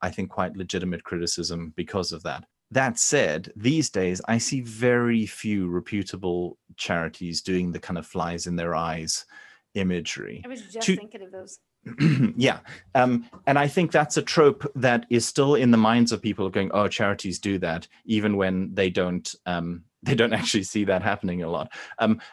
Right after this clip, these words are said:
Speaker 1: I know people talk a lot about children in need. Um, I, I don't watch it, so I can't really comment. What I will say is that I think some of the criticism has probably gone too far. And you hear this more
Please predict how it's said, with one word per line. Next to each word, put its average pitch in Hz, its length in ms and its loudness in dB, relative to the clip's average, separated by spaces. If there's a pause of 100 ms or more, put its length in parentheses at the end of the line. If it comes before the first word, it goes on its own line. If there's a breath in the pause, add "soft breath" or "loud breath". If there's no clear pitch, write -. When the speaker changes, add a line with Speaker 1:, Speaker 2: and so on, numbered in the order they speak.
Speaker 1:
I 131 80 4
know 147 100 6
people 135 220 0
talk 120 240 0
a - 20 2
lot 113 160 4
about 107 220 2
children 107 360 0
in 101 160 2
need. 143 300 2 (380 loud breath)
Um, 101 220 0
I, 107 220 4
I 110 120 2
don't 107 200 0
watch 107 280 2
it, 95 160 -2
so 98 140 0
I 98 80 0
can't 98 260 -4
really 90 240 -2
comment. 90 480 -4 (100)
What 143 180 6
I 147 80 6
will 165 200 4
say 101 240 2
is 95 80 -2
that 101 100 0
I 107 80 0
think 117 200 -2
some 156 260 0
of 160 80 -4
the - 80 -4
criticism 98 560 -4
has 95 200 -4
probably 107 500 -8
gone 87 280 -4
too 87 240 -10
far. 82 420 -4
And 95 160 -6
you 107 120 0
hear 127 260 -4
this 123 300 -4 (200)
more 131 720 4